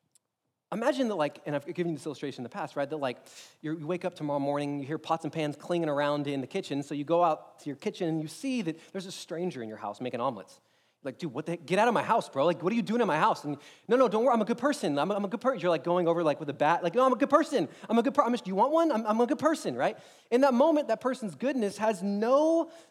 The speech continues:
it ha-, gives them no legal right, responsibility, or whatever it is to be in your home. But imagine now the next day, you see an aunt, an uncle, a grandma, a grandpa you haven't seen in a while, maybe a few months or years or whatever it is. So you walk in, you hear the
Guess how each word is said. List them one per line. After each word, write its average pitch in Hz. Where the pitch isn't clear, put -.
it 214
ha-, 233
gives 233
them 202
no 302
legal 233
right, 240
responsibility, 226
or 185
whatever 214
it 226
is 208
to 180
be 196
in 180
your 156
home. 196
But 143
imagine 175
now 165
the 139
next 190
day, 123
you 160
see 196
an 165
aunt, 175
an 139
uncle, 160
a 120
grandma, 151
a 131
grandpa 151
you 123
haven't 127
seen 117
in 110
a 113
while, 101
maybe 131
a 123
few 147
months 139
or 135
years 143
or -
whatever 110
it -
is. -
So -
you 165
walk 175
in, 185
you 151
hear 165
the 151